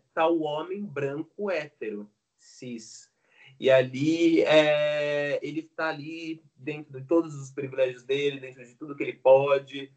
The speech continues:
A sociedade foi moldada a partir dele. E lá embaixo,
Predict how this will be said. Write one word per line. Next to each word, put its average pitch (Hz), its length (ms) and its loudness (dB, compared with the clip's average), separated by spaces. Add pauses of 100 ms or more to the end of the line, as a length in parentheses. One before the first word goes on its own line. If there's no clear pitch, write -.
(120)
A 143 100 -10
sociedade 143 680 -6 (100)
foi 156 140 -4
moldada 135 440 -6
a 131 40 -12
partir 135 360 -6
dele. - 300 -16 (600)
E 139 100 -8
lá 156 440 0
embaixo, 131 1040 -6